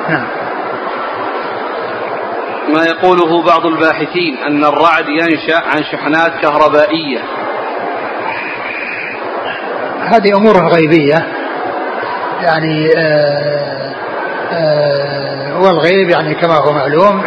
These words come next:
Speaker 1: يعتمد فيه على ما جاء بالوحي، والوحي جاء بأن هذا هو ال-، ال-، المعتبر، وهو أنه اسم ملك، وأنه يزجر السحاب، وأن ما يسمع هو صوته. نعم.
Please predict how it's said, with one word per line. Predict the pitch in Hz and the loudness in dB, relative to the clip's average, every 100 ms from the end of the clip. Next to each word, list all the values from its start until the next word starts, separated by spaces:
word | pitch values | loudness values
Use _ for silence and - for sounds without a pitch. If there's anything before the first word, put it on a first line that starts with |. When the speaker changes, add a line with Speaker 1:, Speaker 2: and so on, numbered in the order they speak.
| 175 | 2
Speaker 1:
يعتمد | 170 147 180 160 143 | 4 4 2 0 2
فيه | 180 170 160 | 4 4 4
على | 156 147 151 180 | 4 4 2 0
ما | 170 | 0
جاء | 160 156 | 2 2
بالوحي، | 156 180 151 175 269 - - - - | 4 4 2 -2 -2 -6 -6 -4 4
والوحي | 214 220 185 160 | 6 6 4 0
جاء | 165 160 156 160 - - - - - 165 | 2 2 0 -2 -4 -8 -8 -8 -4 0
بأن | 165 170 165 | 2 2 2
هذا | 165 165 151 156 151 - 160 | 2 2 2 0 -2 -4 4
هو | 170 160 147 147 - - - - - 175 | 6 6 2 0 -4 -6 -6 -6 -4 -2
ال-، | 160 156 | 0 2
ال-، | 147 143 143 139 143 147 147 | 2 0 -2 -4 -4 -4 -4
المعتبر، | 156 165 135 156 160 170 - - - - - - | 0 0 2 4 4 2 -2 -6 -6 -6 -6 0
وهو | 165 147 160 | 0 4 4
أنه | 160 156 151 151 147 143 170 | 2 0 0 2 4 2 0
اسم | 170 165 156 | -4 -4 0
ملك، | 170 190 185 | 2 2 2
وأنه | 156 156 156 151 | 0 0 0 2
يزجر | 170 156 160 | 2 4 2
السحاب، | - 135 151 185 185 - - - - - - | 0 0 0 0 -2 -8 -8 -8 -6 -4 2
وأن | 151 165 160 | 2 4 2
ما | 165 | 2
يسمع | 180 - 143 | 2 0 -2
هو | 147 151 | 0 0
صوته. | 165 156 160 143 147 160 - - 208 - - | 2 2 2 2 2 2 -2 -6 -6 -6 -6
نعم. | 143 | -6